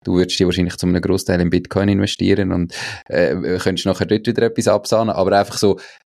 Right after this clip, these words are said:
ein bisschen auch die Schöfli ins Trockene bringen und sagen, wenn's dann halt riesengroß wird, habe ich vielleicht die zehn Jahre, zehn, fünfzehn, zwanzig, dreißig Millionen heute für eine Million verkauft, aber ich habe dafür die Million auf sicher. Und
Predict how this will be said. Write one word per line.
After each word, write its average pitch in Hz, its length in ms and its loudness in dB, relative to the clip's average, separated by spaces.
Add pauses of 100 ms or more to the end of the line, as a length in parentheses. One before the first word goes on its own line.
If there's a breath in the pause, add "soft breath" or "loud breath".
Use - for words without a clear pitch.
(140)
ein - 160 -6
bisschen 127 540 2
auch 92 160 2
die 92 140 -6
Schöfli 92 360 2
ins 90 120 -2
Trockene 113 440 0
bringen 107 400 2
und 92 120 -4
sagen, 87 260 0
wenn's 92 220 0
dann 87 100 -6
halt 87 140 0
riesengroß 98 560 0
wird, 127 260 2 (640 loud breath)
habe 117 160 2
ich 113 60 0
vielleicht 104 280 0
die 101 380 0
zehn 92 280 0
Jahre, 87 260 2 (260)
zehn, 92 260 0
fünfzehn, 95 420 -2
zwanzig, 92 420 -2
dreißig 117 260 2
Millionen 98 520 4 (880)
heute 113 340 0
für 92 160 0
eine 95 120 0
Million 90 340 0
verkauft, 92 680 -6 (840)
aber 87 240 2
ich 95 120 -2
habe 85 100 0
dafür 87 260 -2
die 85 240 -2
Million 85 360 2
auf 87 120 -2
sicher. - 360 -4 (220)
Und 82 240 0